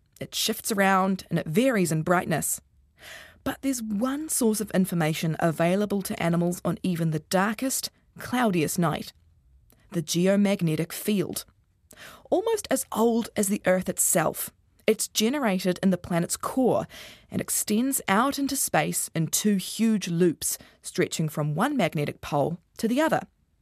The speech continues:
It also acts as a sort of blanket, protecting the planet from cosmic rays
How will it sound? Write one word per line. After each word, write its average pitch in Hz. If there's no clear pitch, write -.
It -
also -
acts -
as 247
a 254
sort 269
of 220
blanket, 269
protecting 220
the 214
planet 175
from 170
cosmic 208
rays 185